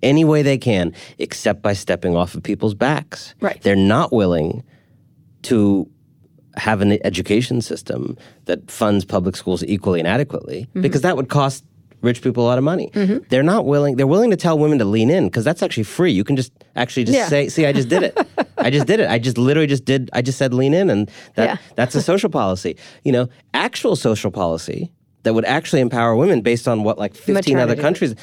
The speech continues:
Speaker 1: maternity <laughs> leave, childcare tax credits,
Speaker 2: Mm-hmm.
Speaker 1: like, laws to prevent, you know, everybody from being groped in the office every
Speaker 2: Mm-hmm.
Speaker 1: day, et cetera. I mean, these are all, it, these are not mysteries.
Speaker 2: Mm-hmm.
Speaker 1: This is not like going to space. Like, we
Speaker 2: So,
Speaker 1: know.
Speaker 2: so, all right, so one is be-, thinking you, it,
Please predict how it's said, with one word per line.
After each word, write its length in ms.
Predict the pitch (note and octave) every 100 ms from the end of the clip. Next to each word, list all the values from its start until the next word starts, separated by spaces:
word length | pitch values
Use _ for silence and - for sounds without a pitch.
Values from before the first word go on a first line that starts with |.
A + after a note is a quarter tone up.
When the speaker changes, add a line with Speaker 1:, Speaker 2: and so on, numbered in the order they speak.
| - -
Speaker 1:
maternity 640 | G#2 G2+ - F3+ E3 D3+ D#3+
<laughs> 120 | D3+
leave, 360 | D3 D3 C3
childcare 580 | - D3+ C3+ C3 C3 B2
tax 300 | F#3+ E3 D#3+
credits, 400 | - D#3 D3+ C#3+
Speaker 2:
Mm-hmm. 200 | F#3+ G3 - A#2+
Speaker 1:
like, 160 | A#2 - -
laws 480 | G#2+ A#2+ B2+ C3+ B2
to 100 | B2+
prevent, 420 | A#2+ A#2 F2 D2+ -
you 100 | A#2
know, 140 | G2+
everybody 400 | F2+ A2+ A#2+ A#2
from 160 | A#2 A2+
being 180 | G2+ E2
groped 360 | G2+ A2 A2
in 60 | G#2+
the 100 | G2+
office 340 | A2 C3 C3+
every 220 | C3+ A2+ B2+
Speaker 2:
Mm-hmm. 40 |
Speaker 1:
day, 320 | B2+ B2 A#2+ -
et 140 | G#2
cetera. 180 | A#2 -
I 40 | A#2+
mean, 160 | A2
these 200 | C#3+ D3+
are 140 | E3 D#3
all, 200 | C#3 - _ -
it, 200 | A#2+ -
these 160 | D3
are 20 | G#3
not 160 | A#3+
mysteries. 640 | A#2+ F#3 G#3+ - - - -
Speaker 2:
Mm-hmm. 260 | F#3+ F#3 F#3+ _ -
Speaker 1:
This 100 | D#3+
is 20 |
not 100 | G#3
like 120 | F#3
going 180 | C#3 E3
to 60 | A#2
space. 520 | - - F#3 G#2 -
Like, 120 | A2+
we 120 | C#3 D3
Speaker 2:
So, 80 |
Speaker 1:
know. 200 | C3+ C#3 F2
Speaker 2:
so, 100 | C#4
all 60 |
right, 140 | G#3+ F#3
so 120 | G#3
one 260 | G#3+ C4
is 160 | D4+ A#3
be-, 240 | G3 G#3+
thinking 320 | G3+ A3+ G#3+ G3+
you, 80 | F#3+
it, 200 | G3+